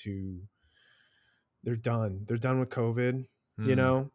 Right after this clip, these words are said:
Speaker 1: Um, I think they're ready to just go
Speaker 2: Mm.
Speaker 1: back to lo-, go, go back to normal.
Speaker 2: Mm, yeah.
Speaker 1: Um, and,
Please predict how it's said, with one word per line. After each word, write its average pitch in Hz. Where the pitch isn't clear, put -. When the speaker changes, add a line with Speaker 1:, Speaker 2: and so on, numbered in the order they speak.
Speaker 1:
Um, 113
I 113
think 113
they're 110
ready 117
to 127
just 98
go 110
Speaker 2:
Mm. -
Speaker 1:
back 110
to 117
lo-, 107
go, 131
go 127
back 117
to -
normal. 117
Speaker 2:
Mm, 87
yeah. 143
Speaker 1:
Um, 143
and, 185